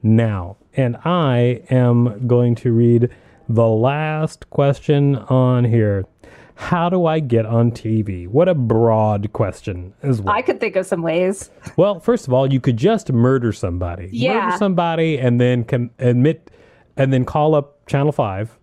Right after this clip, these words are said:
Speaker 1: and then say, "Hey, I wanna confess to this murder." <laughs> And then they will definitely put you on T V. That is probably not the answer you're looking for. There are other ways to get on television.
Speaker 2: There are?
Speaker 1: Uh,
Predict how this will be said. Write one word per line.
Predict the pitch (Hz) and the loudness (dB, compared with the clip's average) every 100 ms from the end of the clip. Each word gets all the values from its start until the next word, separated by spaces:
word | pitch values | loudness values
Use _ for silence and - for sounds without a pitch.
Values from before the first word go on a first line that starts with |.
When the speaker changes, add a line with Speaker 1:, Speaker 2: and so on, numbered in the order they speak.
| - | -2
Speaker 1:
and | 120 117 | 2 2
then | 117 | 2
say, | 113 123 104 | 0 -2 0
"Hey, | 127 | -2
I | 120 | -2
wanna | 110 110 107 107 - | -2 0 -2 -4 -6
confess | 101 117 - | -2 -2 0
to | 113 | -2
this | 104 98 | 0 0
murder." | 104 113 117 110 95 _ _ | 2 2 2 0 -4 _ _
<laughs> | - - - - - | -20 -20 -20 -12 -4
And | 131 | 2
then | 120 | 4
they | 113 | 4
will | 110 | 2
definitely | 107 123 123 113 | 2 -2 -2 -4
put | 110 113 - | -4 -6 -4
you | |
on | 101 | -4
T | 95 95 | -6 -12
V. | 98 - _ - | -14 -16 _ -4
That | 127 | -2
is | 123 | -2
probably | - 151 151 | -2 0 2
not | 143 131 | 2 2
the | 131 | 2
answer | 123 120 | 0 0
you're | 110 110 | 2 4
looking | 170 208 175 | 2 2 -2
for. | - 156 151 - - | 0 2 2 -2 -10
There | 104 113 - | -4 -4 -4
are | 151 151 156 - | -4 -2 -4 -2
other | 135 135 | 2 2
ways | 123 113 113 - | 4 4 2 0
to | 110 | -2
get | 110 107 | 0 0
on | 107 | -2
television. | 107 98 95 92 98 - - - | -2 -4 -4 -8 -12 -18 -20 -8
Speaker 2:
There | 240 - | -6 -2
are? | 190 226 359 - _ _ _ _ _ - 113 | 0 0 -2 -4 _ _ _ _ _ -4 -4
Speaker 1:
Uh, | - | 0